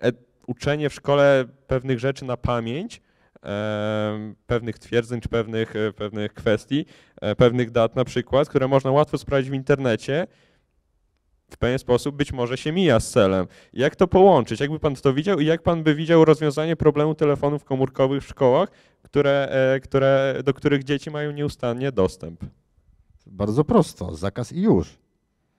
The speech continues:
Speaker 2: To nawet, e, w tej chwili są takie postulaty i oby pan minister Czarnek to wprowadził. E, a co do, e, tego sprawdzenia w internecie, a, a do kogo należy internet?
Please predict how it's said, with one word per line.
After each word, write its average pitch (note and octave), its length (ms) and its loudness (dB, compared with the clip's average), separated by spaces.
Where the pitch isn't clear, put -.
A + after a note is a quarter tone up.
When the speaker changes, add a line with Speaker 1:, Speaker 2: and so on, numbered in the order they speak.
Speaker 2:
To A#2+ 100 -6
nawet, A2+ 320 2
e, A2+ 40 -8
w - 60 -14
tej F3+ 160 -2
chwili G#3 220 0
są B2+ 160 4
takie G2+ 180 -2
postulaty G2+ 600 0
i A2 100 6
oby G2 180 6
pan G#2+ 380 4
minister G2+ 380 2
Czarnek F#2+ 320 -2
to G#2+ 80 -6
wprowadził. G2+ 600 2
E, G#2 300 -4
a A2 80 -4
co B2 160 -2
do, A#2 320 6
e, - 40 -20
tego A2+ 200 -4
sprawdzenia A2+ 480 0
w G2 40 -2
internecie, G2 720 -2
a, A2 320 -12
a A2+ 60 -12
do A#2+ 100 -8
kogo E3 200 4
należy F#2+ 260 6
internet? E2+ 500 -4